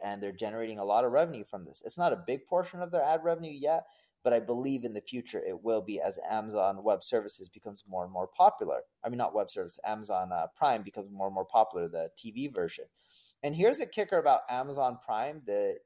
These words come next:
T V version, that most people don't think about compared to, like, Netflix or Max or Disney. In Amazon, you can purchase,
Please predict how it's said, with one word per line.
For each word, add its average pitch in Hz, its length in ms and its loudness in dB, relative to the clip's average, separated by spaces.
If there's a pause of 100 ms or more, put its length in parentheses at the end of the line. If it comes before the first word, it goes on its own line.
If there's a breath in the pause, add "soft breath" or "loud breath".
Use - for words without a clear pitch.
T 131 180 -8
V 131 180 -6
version, 139 460 -2
that 107 180 2
most 117 180 -6
people 127 180 -10
don't 113 220 0
think 120 160 -10
about 120 300 2
compared 117 280 -8
to, 117 80 -6
like, 104 200 2 (400 soft breath)
Netflix 131 800 2
or 104 220 2
Max 127 800 0
or 104 380 -2
Disney. 135 500 -2 (880)
In 147 260 0
Amazon, 160 640 4 (340)
you 151 220 -4
can 392 280 -2
purchase, 113 760 0